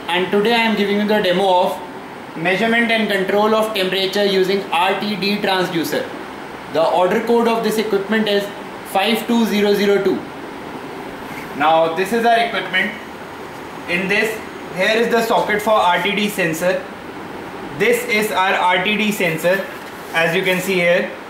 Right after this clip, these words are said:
This is the R T D sensor, which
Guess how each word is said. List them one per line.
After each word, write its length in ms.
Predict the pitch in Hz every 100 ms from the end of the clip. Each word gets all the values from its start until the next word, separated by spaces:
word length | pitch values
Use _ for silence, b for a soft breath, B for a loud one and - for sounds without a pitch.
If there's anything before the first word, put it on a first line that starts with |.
| - - - - - -
This 180 | 165 190
is 100 | 214
the 80 | 214
R 240 | 185 175
T 100 | 180
D 120 | 185
sensor, 400 | 190 180 175 208 220 - - - - - - - - - - - - - - - - - - - - - - - 160
which 400 | 175 180 -